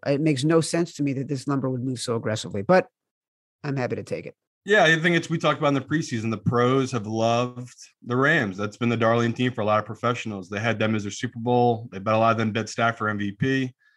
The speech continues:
Speaker 2: Part, the pro money is coming in on them with the public money, so the bookmakers have to move it. But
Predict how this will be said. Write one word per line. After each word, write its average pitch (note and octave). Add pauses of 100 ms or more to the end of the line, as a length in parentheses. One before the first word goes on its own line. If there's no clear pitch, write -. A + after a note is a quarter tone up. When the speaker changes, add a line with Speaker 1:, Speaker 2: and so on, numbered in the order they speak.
(540)
Speaker 2:
Part, C#3+
the B2+
pro C#3+
money C#3
is B2+
coming C3
in C3
on A#2
them A2
with A#2+
the A#2
public A#2+
money, G2+
so -
the F#2
bookmakers G#2
have G#2
to F#2+
move G#2
it. F2
But F2+